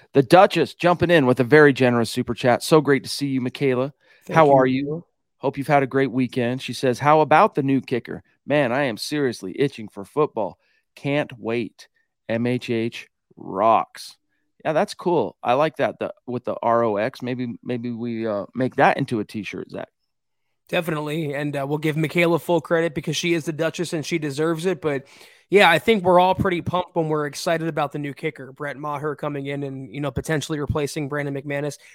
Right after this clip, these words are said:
Speaker 2: But we all can agree on, Michaela included, that football is right around the corner. My favorite time of year. I'm psyched.
Speaker 1: By the way, so get this. My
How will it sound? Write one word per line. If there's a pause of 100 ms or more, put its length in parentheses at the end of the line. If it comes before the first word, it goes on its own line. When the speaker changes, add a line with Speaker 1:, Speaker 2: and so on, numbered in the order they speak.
Speaker 2:
But
we
all
can
agree
on,
Michaela
included,
that
football
is
right
around
the
corner. (160)
My
favorite
time
of
year.
I'm
psyched. (640)
Speaker 1:
By
the
way,
so (120)
get
this. (1800)
My